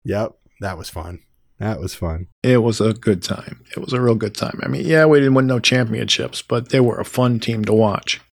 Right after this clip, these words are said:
Speaker 1: Yep. No
Speaker 2: You
Speaker 1: doubt.
Speaker 2: know, they were an, an entertaining team to watch, not like some of the teams we've seen in the not too distant past.
Speaker 1: <laughs> Agreed.
Speaker 2: So,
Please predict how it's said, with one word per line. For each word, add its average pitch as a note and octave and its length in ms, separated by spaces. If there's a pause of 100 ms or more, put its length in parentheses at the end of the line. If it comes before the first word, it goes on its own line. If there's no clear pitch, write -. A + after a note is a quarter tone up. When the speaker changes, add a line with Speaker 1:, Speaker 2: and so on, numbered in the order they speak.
(120)
Speaker 1:
Yep. G#2+ 300 (580)
No A2+ 120
Speaker 2:
You A2 60
Speaker 1:
doubt. G2+ 240
Speaker 2:
know, A2 140 (120)
they A#2 120
were G#2+ 140
an, B2 220 (120)
an A#2+ 120
entertaining B2+ 760
team G#2 260
to G#2 100
watch, G#2+ 480
not - 220
like G#2+ 180
some A2+ 220
of G#2 60
the A2 100
teams A#2 420
we've G#2+ 200
seen - 520
in C3 180
the C3 100
not C3 260
too C3+ 140
distant C3 480
past. - 500
Speaker 1:
<laughs> - 40
Agreed. - 1160 (800)
Speaker 2:
So, F#2+ 120